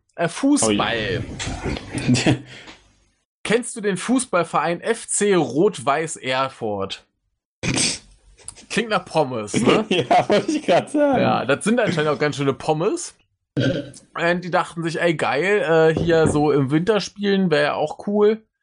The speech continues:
Speaker 1: Äh, Rasenheizung wär geil. Ne?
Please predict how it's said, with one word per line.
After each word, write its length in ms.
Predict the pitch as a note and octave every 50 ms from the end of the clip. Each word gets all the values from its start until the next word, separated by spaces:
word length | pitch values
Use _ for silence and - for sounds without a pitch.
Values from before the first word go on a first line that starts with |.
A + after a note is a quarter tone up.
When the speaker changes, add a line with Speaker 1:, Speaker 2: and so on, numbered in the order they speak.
| _ _ _ -
Speaker 1:
Äh, 140 | - E3+ E3+
Rasenheizung 1200 | D#3+ - - C3 B2+ C3 C#3 C#3 B2 C3+ C3+ A#2+ G#2+ G#2+ G#2+ A2 A2 G#2+ - - - A2 G#2+ G#2
wär 140 | A2+ A2 A2
geil. 600 | A2 A#2+ G2 G2 G2+ G2+ G2 G2 G2 F#2 - _ _ _ _ _ _ _ _ _ _ _ _ _ _ _ _ _ _ _ _ _ _ _ _ _ _ -
Ne? 220 | C3+ D3+ A#3+ -